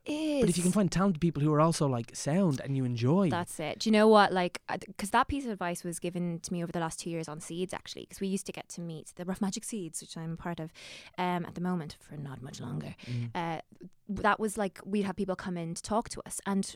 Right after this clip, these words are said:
Speaker 1: without a doubt, every single person, that was the piece of advice they would give.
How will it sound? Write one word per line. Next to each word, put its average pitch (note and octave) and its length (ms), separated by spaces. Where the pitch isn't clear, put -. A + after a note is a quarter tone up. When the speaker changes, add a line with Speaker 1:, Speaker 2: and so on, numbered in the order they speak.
Speaker 1:
without F#3+ 320
a F3+ 40
doubt, E3 300
every F#3 240
single G3+ 240
person, E3+ 460
that E3 360
was E3+ 120
the - 60
piece - 220
of - 60
advice - 300
they D#3+ 100
would - 120
give. - 260